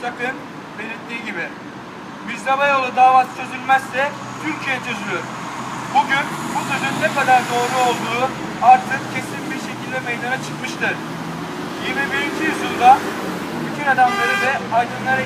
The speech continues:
işkence yapılan bir ülkede bizler, bizler herkes için adalet, müzlama yoluna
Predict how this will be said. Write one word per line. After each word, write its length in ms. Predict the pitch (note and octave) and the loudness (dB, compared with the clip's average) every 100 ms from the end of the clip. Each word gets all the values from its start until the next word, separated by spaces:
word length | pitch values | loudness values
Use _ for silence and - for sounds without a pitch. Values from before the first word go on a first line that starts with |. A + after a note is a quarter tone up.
| - | -2
işkence 380 | - C#4 C4+ B3+ | -4 -4 -4 -4
yapılan 260 | A#3+ C4 C4 | -4 -2 -2
bir 80 | - A#3 | -2 -6
ülkede 340 | A3+ - A#3+ C4+ C#4+ - - - - - | -6 -8 -4 -4 -4 -8 -10 -10 -10 -8
bizler, 320 | - - C4+ C4+ F4 - - | -8 -4 -4 -4 -6 -8 -8
bizler 300 | - - C4+ C#4 - | -4 4 4 6 6
herkes 340 | C#4+ B3 C4 D4+ | 6 4 -2 -6
için 180 | - C4+ - C4 - B3 A#3 | -6 -6 -8 -10 -8 0 4
adalet, 420 | B3 B3+ B3+ C4+ - | 8 8 8 0 -6
müzlama 340 | A#3+ - B3+ C4+ | -6 -2 2 4
yoluna 380 | C4 A#3+ B3 | 2 2 0